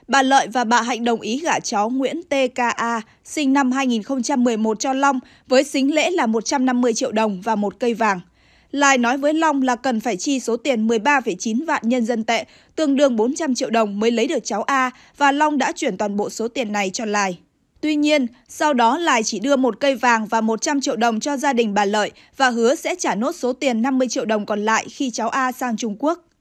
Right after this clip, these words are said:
Khi biết mình sắp phải gả cho Long, cháu A không đồng ý và yêu cầu bà ngoại và mẹ trả lại tiền cho Long. Bà Lợi và bà Hạnh đã đe dọa uống thuốc sâu tự tử để ép buộc cháu A đồng ý lấy Triệu Thành Long. Sau đó, Long trở về Trung Quốc bằng đường hàng không,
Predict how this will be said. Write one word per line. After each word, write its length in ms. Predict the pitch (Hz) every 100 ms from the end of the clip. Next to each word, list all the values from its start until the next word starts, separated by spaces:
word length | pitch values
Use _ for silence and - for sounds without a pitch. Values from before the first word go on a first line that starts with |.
| _ _ _ _ _
Khi 200 | - 302
biết 160 | 381
mình 240 | 320 269 226
sắp 160 | 359 -
phải 180 | 254
gả 200 | 202 220
cho 180 | 160 285
Long, 260 | 277 285 254 - _ -
cháu 180 | 262
A 180 | 269 302
không 220 | 294 311
đồng 180 | 254 226
ý 240 | 202 220 302
và 60 | 277
yêu 200 | 262 269
cầu 200 | 269 233
bà 160 | 226
ngoại 300 | 214 226 226 - _
và 120 | 269
mẹ 240 | 247 247 -
trả 180 | - 214
lại 140 | 220
tiền 260 | - 247 214
cho 160 | 262
Long. 220 | 262 262 226 _ _ _ _
Bà 160 | 240 277
Lợi 240 | 277 233 214
và 80 |
bà 180 | 247 233
Hạnh 280 | 220 247 175
đã 120 | 226
đe 220 | 285 277
dọa 160 | 226 240
uống 240 | - 214
thuốc 160 | 247 370
sâu 240 | - 277
tự 140 | 254 220
tử 300 | - 220 175 - _
để 120 | -
ép 220 | 233 339 349
buộc 180 | 254
cháu 160 | 208 233
A 240 | - 277
đồng 200 | 254 226
ý 180 | 196 208
lấy 200 | 262 233
Triệu 200 | 277 -
Thành 220 | - 214
Long. 160 | 202 247 190 _ _
Sau 220 | - 302
đó, 280 | 247 214 240
Long 260 | 320 302 285
trở 180 | 277
về 180 | 170 226
Trung 220 | 208 294 254
Quốc 200 | 370 359
bằng 180 | 262 226
đường 160 | 214
hàng 160 | 208 208
không, 280 | - 294